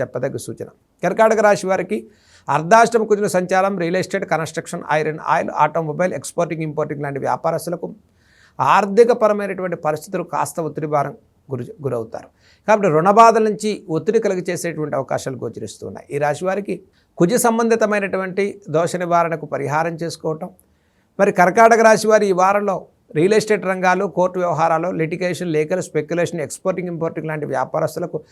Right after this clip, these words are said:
కొంత సమయాన్ని తీసుకుని ఇన్వెస్ట్‌మెంట్స్ పెట్టుకోవటం, పార్ట్నర్‌షిప్‌లతో వ్యాపారాలు చేసేవారు సమయాన్ని తీసుకోవటం ఈ రాశి వారికి చెప్పదగ్గ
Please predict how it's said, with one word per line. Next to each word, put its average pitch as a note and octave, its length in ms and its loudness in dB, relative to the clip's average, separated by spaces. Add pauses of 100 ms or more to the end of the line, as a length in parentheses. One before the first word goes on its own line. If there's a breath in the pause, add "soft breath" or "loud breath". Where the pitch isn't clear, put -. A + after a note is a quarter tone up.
(260 soft breath)
కొంత F3 160 -2 (160)
సమయాన్ని G3+ 580 2
తీసుకుని E3+ 400 -4 (260)
ఇన్వెస్ట్‌మెంట్స్ D#3+ 540 -4
పెట్టుకోవటం, D3 420 -4 (720)
పార్ట్నర్‌షిప్‌లతో G3+ 720 2 (100)
వ్యాపారాలు F3 500 2
చేసేవారు D#3 440 -2
సమయాన్ని D#3 420 -2
తీసుకోవటం C3+ 400 -6 (160)
ఈ C3+ 120 -4
రాశి C3 200 -6
వారికి C#3+ 280 -2
చెప్పదగ్గ C3 340 -8